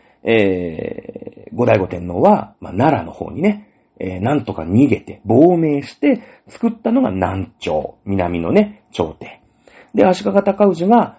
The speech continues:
いやいや、もう後醍醐が負けたんだから、なんか、ね、その亡命して、亡命政府作ってるけど、そんなの俺は認めないよ。ね、えー、京都に、えー、本筋の天皇家があるんだから、新しい天皇を俺が擁立して、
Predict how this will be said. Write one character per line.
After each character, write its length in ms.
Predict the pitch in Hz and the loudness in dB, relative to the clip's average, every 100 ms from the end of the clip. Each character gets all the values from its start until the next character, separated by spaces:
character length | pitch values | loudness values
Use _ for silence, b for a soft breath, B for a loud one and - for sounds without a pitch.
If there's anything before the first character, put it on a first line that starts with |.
| _ | _
い 40 | 220 | 0
や 60 | |
い 40 | 214 | 4
や、 140 | 175 | 4
も 380 | 170 165 123 90 | 4 2 2 2
う 40 | |
後 120 | 87 | 0
醍 140 | 131 180 | 0 0
醐 140 | 113 | -2
が 100 | 80 | -4
負 220 | 82 110 | -4 -2
け 100 | 151 | 0
た 180 | 196 226 | -2 -2
ん 100 | 202 | -4
だ 100 | 82 | -6
か 100 | - | -4
ら、 240 | 107 117 B B - | -2 -2 B B -6
な 100 | 156 | -2
ん 20 | |
か、 180 | 113 85 67 - _ _ | 0 0 -6 -12 _ _
ね、 300 | 165 190 - | 0 0 -2
そ 100 | - | -8
の 80 | 80 | -8
亡 260 | 80 120 156 | 0 2 4
命 220 | 175 170 | 2 -2
し 120 | 165 | -4
て、 80 | - | -8
亡 200 | 117 135 | 2 4
命 120 | 185 | 4
政 280 | 180 180 147 | 0 -2 -4
府 60 | 107 | -8
作 140 | - | -12
っ 20 | |
て 140 | 147 95 | -8 -4
る 60 | |
け 60 | 85 | -4
ど、 80 | 104 | -4
そ 140 | 165 | -4
ん 80 | 165 | -2
な 80 | 156 | 0
の 100 | 113 | 2
俺 120 | 101 | 4
は 80 | 98 | 2
認 200 | 90 107 | 0 0
め 120 | 110 | 2
な 140 | 110 | 2
い 80 | 104 | 2
よ。 260 | 127 160 - _ _ _ - | 2 2 -2 _ _ _ -4
ね、 240 | 185 180 b - | -4 -4 b -6
え 220 | 95 92 | -2 -2
ー、 60 | 90 | 2
京 260 | 143 123 | 2 4
都 100 | 107 | 2
に、 500 | 175 190 65 82 78 | 2 0 0 -6 -8
え 40 | 101 | -6
ー、 20 | |
本 200 | 101 90 | -4 -4
筋 240 | 92 87 | -6 -4
の 220 | 123 143 | 0 0
天 200 | - 87 | 0 -2
皇 140 | 87 82 | -2 -2
家 180 | 82 78 | -4 -4
が 140 | 82 | 0
あ 40 | 156 | 2
る 120 | 127 | 0
ん 80 | 82 | -2
だ 80 | |
か 120 | - - | -4 2
ら、 300 | 185 - B B _ | 2 2 B B _
新 380 | 92 90 98 92 | -2 0 2 0
し 120 | 98 | -2
い 40 | |
天 260 | - 98 98 | -4 -2 0
皇 80 | 92 | 2
を 380 | 85 156 110 - | 4 4 2 -4
俺 200 | 95 92 | -4 -2
が 100 | 90 | 0
擁 240 | 92 107 | 0 0
立 260 | 117 117 127 | -2 -6 -12
し 200 | 131 - | -14 -2
て、 240 | 269 254 | 0 0